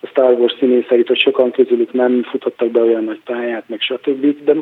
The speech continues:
Lucas tök jól megmondta egy interjújában, én ezzel abszolút egyetértek, hogy ezek a színészek igenis jól játszottak, mert ha nem játszottak volna jól, akkor a, az effektek önmagukban nem vitték volna el a filmet.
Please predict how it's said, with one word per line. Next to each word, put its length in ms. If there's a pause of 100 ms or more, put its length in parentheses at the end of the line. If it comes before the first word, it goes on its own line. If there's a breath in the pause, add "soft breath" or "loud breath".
(140)
Lucas 400
tök 160
jól 120
megmondta 440
egy 120
interjújában, 640
én 220
ezzel 160
abszolút 340
egyetértek, 520
hogy 240 (380 loud breath)
ezek 220
a 120
színészek 400
igenis 380
jól 160
játszottak, 580
mert 300
ha 60
nem 140
játszottak 520
volna 240
jól, 260
akkor 460
a, 80
az 340
effektek 460
önmagukban 480
nem 160
vitték 380
volna 260
el 100
a 160
filmet. 360